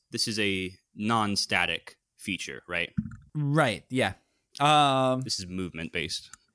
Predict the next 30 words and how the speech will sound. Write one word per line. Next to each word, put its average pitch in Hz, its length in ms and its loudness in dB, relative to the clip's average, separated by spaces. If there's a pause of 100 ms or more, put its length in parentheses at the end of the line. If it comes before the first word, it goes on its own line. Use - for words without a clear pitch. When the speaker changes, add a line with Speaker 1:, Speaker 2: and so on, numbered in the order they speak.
(720)
Speaker 2:
it's 175 160 2
easiest 233 420 6
to 190 60 2
see 180 260 2
when 175 180 2
someone 156 240 2
is 123 80 2
smiling. 123 560 0 (680)
And 135 680 6 (300)
basically 175 600 6 (100)
what'll 151 240 2
happen 135 340 2
is 127 460 0 (580)
there's 143 240 4
two 185 180 4
muscles, 165 440 4
one 156 180 4
on 143 120 2
each 139 140 -2
side 147 280 4
of 135 120 0
your 131 80 2
nose, 123 480 0 (100)
that 139 200 2
will 127 180 2
pull 160 400 2
your 139 260 2
lips 127 440 -2
straight - 520 0
upwards, 196 600 -2